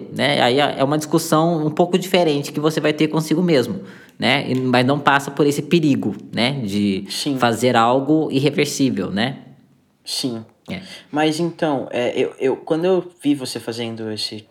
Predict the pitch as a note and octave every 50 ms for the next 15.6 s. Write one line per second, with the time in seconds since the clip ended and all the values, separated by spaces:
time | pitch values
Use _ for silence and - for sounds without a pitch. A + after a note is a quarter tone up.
0 | _ _ - - A2+ A2+ A2+ A2 A2 - A2 G#2+ G#2+ - - - A2+ A2 - -
1 | G#2 G#2+ G#2+ G#2+ F#2+ F#2+ G#2 G2+ G#2 - G#2 G2+ G#2 A2 B2 B2+ C3 B2 - -
2 | C#3+ D3 D3 D3 F3+ F3 E3+ F3+ F3+ D#3+ D#3+ D#3+ - - - - G2+ - - -
3 | - - - - _ - B2+ C3 C3 C3+ C3+ C3+ C3+ C3 - - C3+ C#3 C#3+ C#3
4 | C#3 C#3 C#3+ C#3+ D#3+ F3+ F3+ - G3+ G3 F#3+ - - _ _ - - C3+ C3 B2
5 | A2 G#2 - - - _ - - - - - - - - F3+ D#3+ G3+ - B3 A3
6 | - G#3 F3+ D#3 D3 C#3+ - C#3 D3+ F#3+ F#3+ - - D#3+ C3+ B2 - D3 C3 -
7 | - D3 C#3 C3+ D3 D#3 D#3+ D#3 D#3 D#3+ E3 F3+ F#3 F#3 - F#3+ G3+ G#3+ A3 -
8 | F3+ D#3 E3 E3+ E3+ E3 - - - D#3 - D#3+ D3+ D3 D3 D3 D3 D3 - -
9 | D#3 D3+ D#3 D#3 D#3 F3+ E3 D#3 C#3 C#3 C3 C3+ - B2 B2+ B2+ C3 C3 C#3+ C#3+
10 | C#3 C#3 C#3 C#3+ C#3 B2+ C3 D3 E3+ D3+ C#3+ D#3+ D3 C#3+ C#3+ C3 C3 C3 C3 C3
11 | C3+ B2+ - - - C3+ C3 C3 - C#3 C3+ - C3+ C3 C3 C3 - _ _ _
12 | _ _ - - C3+ C3+ C3 B2+ - - F#2 - - - G#2 G2+ - _ - -
13 | A2 A2 G2+ G2+ G2+ - A#2 B2+ C3+ C#3 - - E3 D#3+ - - E3+ E3+ E3 D3
14 | - - - C3+ C#3 D3 D3 - E3 D#3+ - E3 D3+ D#3 E3+ - G3 F#3 - F3+
15 | D#3+ C3+ C#3 D3 E3+ F#3 F3+ - C3 A2 G2+ -